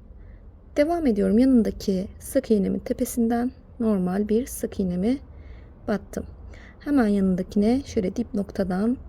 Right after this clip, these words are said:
tığımı geçirdim ve örgümü ördüm.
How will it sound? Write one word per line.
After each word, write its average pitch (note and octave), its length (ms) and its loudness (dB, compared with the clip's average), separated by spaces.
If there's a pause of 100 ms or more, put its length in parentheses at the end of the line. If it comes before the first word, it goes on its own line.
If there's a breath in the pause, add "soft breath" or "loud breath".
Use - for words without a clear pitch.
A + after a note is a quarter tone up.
(600)
tığımı G3+ 300 2
geçirdim A3+ 720 2
ve G#3+ 320 -2 (1600 loud breath)
örgümü G#3 440 2
ördüm. G3 380 -2